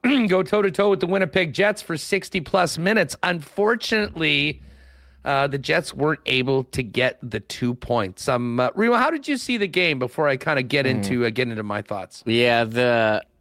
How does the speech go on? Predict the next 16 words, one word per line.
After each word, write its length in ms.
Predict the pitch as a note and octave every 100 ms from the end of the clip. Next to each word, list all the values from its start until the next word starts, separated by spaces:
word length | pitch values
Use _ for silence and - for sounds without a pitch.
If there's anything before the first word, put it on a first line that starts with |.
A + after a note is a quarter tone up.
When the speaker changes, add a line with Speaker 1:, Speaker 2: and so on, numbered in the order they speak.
| -
Speaker 1:
Mm-hmm. 160 | G#2+ F2+ - A2+
Speaker 2:
the, 600 | A#2 A2+ A2 G#2+ G#2 G#2
sorry, 200 | A2 B2+
the 80 | A2
quote 240 | - G3 F#3
I 120 | E3
was 160 | C#3+
seeing, 240 | - C3+ A2+
Murat 420 | A#2 B2 B2 -
tweeted 300 | - A#2+ G#2+
this 180 | G#2+ -
out 160 | A2
from 140 | - G#2+
the 100 | G2
Rangers 480 | G#2+ G#2+ G2+ G2 F#2+
room. 220 | G2